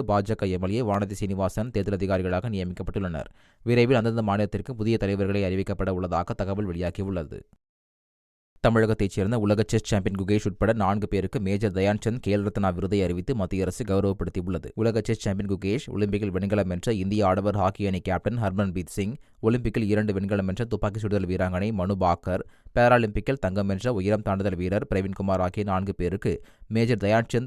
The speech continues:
கேல் ரத்னா விருதை மத்திய விளையாட்டு அமைச்சகம் அறிவித்துள்ளது. தமிழகத்தைச் சேர்ந்த பாரா பேட்மிண்டன் வீராங்கனைகள் துளசிமதி முருகேசன், மனிஷா ராமதாஸ்,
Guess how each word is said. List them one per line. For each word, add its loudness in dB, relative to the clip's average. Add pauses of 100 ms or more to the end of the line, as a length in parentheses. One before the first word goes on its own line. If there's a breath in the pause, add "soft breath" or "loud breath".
(100)
கேல் 2
ரத்னா 0
விருதை 0
மத்திய -2
விளையாட்டு 0
அமைச்சகம் -2
அறிவித்துள்ளது. -4 (300 soft breath)
தமிழகத்தைச் 2
சேர்ந்த -2
பாரா 4
பேட்மிண்டன் -2
வீராங்கனைகள் -2 (100)
துளசிமதி -2
முருகேசன், -4 (120)
மனிஷா 0
ராமதாஸ், -2